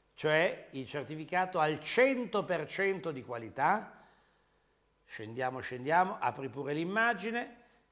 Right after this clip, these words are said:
ah, eccola qui, e andiamo a vedere anche il, quella che è la storia, eh?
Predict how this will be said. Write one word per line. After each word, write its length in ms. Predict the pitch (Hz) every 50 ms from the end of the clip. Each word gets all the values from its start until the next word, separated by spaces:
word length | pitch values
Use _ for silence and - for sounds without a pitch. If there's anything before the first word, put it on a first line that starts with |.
| _ _ _ _ _ _ _ _ _ _ _ _ _ _
ah, 300 | - 139 143 151 151 - -
eccola 500 | - 170 170 156 165 - 147 131 120 127
qui, 540 | - - 165 185 208 220 - - - - _ _ _ _ _ _ _ _
e 140 | - 170 175
andiamo 500 | 180 185 185 165 160 147 139 135 143 143
a 60 | 147
vedere 540 | 160 175 170 139 127 120 123 127 139 156 151
anche 580 | 123 107 107 107 107 101 - 131 143 - - -
il, 360 | - 131 135 135 139 143 156 - - - - _ _ _ _ _ _ - - -
quella 240 | - 127 127 151 156
che 140 | - 131 120
è 20 |
la 100 | 113 107
storia, 640 | - - - 202 226 220 185 143 127 113 104 92 87 - - _ _ _ _ _ - - - - -
eh? 200 | 120 143 165